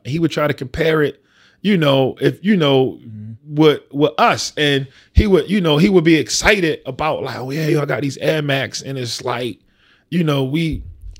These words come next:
Speaker 1: we go to the store, and this is back when people used, you know, people don't do this now, but people used to buy their sneakers from retail stores. Like, you can go to a retail store and get some Jordans, some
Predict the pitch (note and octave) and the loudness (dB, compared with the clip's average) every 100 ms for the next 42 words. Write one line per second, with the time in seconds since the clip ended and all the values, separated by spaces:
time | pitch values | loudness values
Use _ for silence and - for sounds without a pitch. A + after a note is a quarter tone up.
0 | - - D#3+ D#3+ E3 E3 D3 - D#3+ D#3+ | -16 -2 2 4 4 4 0 0 2 4
1 | C#3 D#3 D#3 C3 B2+ C3+ C3 D#3 C3 C3 | 4 2 0 -2 -2 -2 -2 -4 -2 -2
2 | A#2+ D#3 C#3 A#2+ F3 D3 B2+ C3+ B2+ C3 | -2 -4 -4 -2 -2 0 0 0 0 0
3 | C3 A#2+ A#2+ A#2+ F3+ D#3+ C#3 B2 C3+ B2+ | -2 0 -2 -4 -6 -6 -6 -4 -2 -2
4 | - D3 A#2 A#2+ C#3+ C3+ A2+ A2 - A2 | -2 -6 -6 -2 -2 0 -4 -6 -6 -8
5 | G#2 A2 C#3 C3+ C3 B2 C3+ C3 A#2 B2+ | -6 -6 -4 -2 -2 0 -2 -4 -8 -4
6 | B2+ A#2+ A#2 A2 - G#2 C3 B2+ B2 A#2+ | -4 -2 -4 -6 -8 -12 -8 -6 -6 -8
7 | A2 | -12